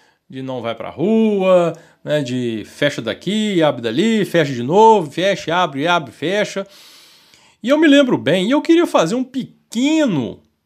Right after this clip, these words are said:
né, é, é, alguns pequenos lembretes aqui, assim, algumas pequenas recordações, na verdade, de todo esse imbróglio. É, lá no comecinho, voltando aí a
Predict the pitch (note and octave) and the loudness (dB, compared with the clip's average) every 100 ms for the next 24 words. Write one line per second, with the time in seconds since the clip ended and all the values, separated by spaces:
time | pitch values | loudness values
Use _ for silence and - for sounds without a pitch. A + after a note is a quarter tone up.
0 | _ D#3+ A2+ A2+ A2+ A#2+ A#2 A#2 A#2 A2+ | _ -16 -8 -6 -6 -6 -8 -6 -6 -4
1 | A2 G#2 G#2 D3+ G#3+ C#4 - F3 - A3+ | -4 -6 -4 -4 -2 -2 0 -2 -2 -4
2 | F3 D#3 D#3+ F3 C3 G2 F#2 D3+ F3 - | -2 0 0 0 -4 -6 -4 -2 -4 -6
3 | A2 F#2+ - G#2+ F#2 - C3 F3 F#3 - | -10 -10 -10 -12 -10 -10 -8 -8 -10 -10
4 | C#3+ E3 F3+ C#3+ D3 C#3+ D#3 C#3+ A2+ - | -10 -6 -6 -4 -6 -6 -4 -2 -2 -4
5 | - - G3+ D3+ G#2+ F#2+ F#2+ C3 D#3 - | -8 -4 -4 -4 -4 -4 -2 -2 -2 -6
6 | _ - - _ _ - D4+ C#4+ C#4 C4+ | _ -20 -20 _ _ -4 -4 0 2 4
7 | B3+ - - A#3 B2 G#2+ B2 D3 A#2+ F#2 | 2 0 -2 -4 -4 0 2 2 2 -6
8 | _ _ _ _ _ _ - A2+ A#2 A2 | _ _ _ _ _ _ -12 -8 -6 -6
9 | G#2+ G#2 - - G2+ B2+ A#3+ D#4+ D#4+ D4 | -8 -12 -14 -14 -6 2 4 4 4 2
10 | C4+ C4 A3+ G3+ - - G#3 A3+ A3 G#3 | 0 -4 -6 -6 -6 -6 -6 -4 -4 -4
11 | G3 F#3 F3 D#3+ F3 E3+ F#3+ F#3+ E3+ F#3+ | -4 -4 -4 -2 -4 -4 -6 -2 -2 0
12 | G3+ F#3+ F3+ E3 D3+ | 2 4 4 0 -2